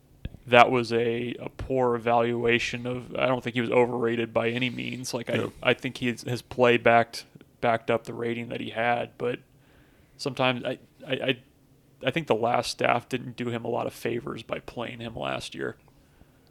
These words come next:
Speaker 2: Yeah, well, and I don't know if a three four does him a lot of favors either. I mean, he kinda looked to be more of a four three outside linebacker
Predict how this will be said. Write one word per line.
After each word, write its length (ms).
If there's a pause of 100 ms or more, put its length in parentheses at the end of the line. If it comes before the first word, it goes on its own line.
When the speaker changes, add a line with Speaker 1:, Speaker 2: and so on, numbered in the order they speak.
(840)
Speaker 2:
Yeah, 320
well, 320
and 100
I 120
don't 180
know 300
if 80 (120)
a 120
three 320
four 300
does 220
him 120
a 40
lot 200
of 80
favors 420
either. 400
I 60
mean, 200 (120)
he 60 (180)
kinda 260
looked 260
to 60
be 320
more 380
of 60
a 80
four 280
three 400
outside 400
linebacker 800